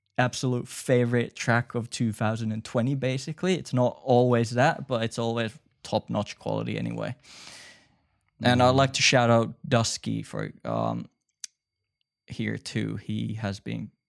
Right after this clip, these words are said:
Speaker 1: putting out work lately
Speaker 2: Yeah.
Speaker 1: a lot and really, really rising up. He, for example, he was the artist on, um, on the track called Hack It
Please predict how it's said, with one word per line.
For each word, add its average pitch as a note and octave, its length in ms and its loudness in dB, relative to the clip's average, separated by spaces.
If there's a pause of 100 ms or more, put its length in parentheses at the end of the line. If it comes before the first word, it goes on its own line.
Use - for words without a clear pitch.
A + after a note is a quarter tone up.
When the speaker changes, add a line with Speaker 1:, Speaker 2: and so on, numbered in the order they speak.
(140)
Speaker 1:
putting A2 320 -4
out G#2 200 -4
work G2+ 360 -8 (460)
lately - 360 -6
Speaker 2:
Yeah. G2 160 -6 (100)
Speaker 1:
a A2 60 -4
lot G#2+ 340 -4 (180)
and - 380 -8 (160)
really, A1 460 -10 (180)
really - 380 -10
rising A#2 520 -4
up. A2 160 -8
He, A2+ 180 -6
for G#2+ 180 -6
example, G#2+ 480 -6
he A2 340 -6
was A#2 480 -8
the A#2+ 140 -8
artist A2+ 540 -4
on, A2+ 460 -8
um, G#2+ 480 -8 (1500)
on A2 140 0
the A2 80 -2
track - 360 0
called A2+ 360 0
Hack - 480 -2
It - 220 0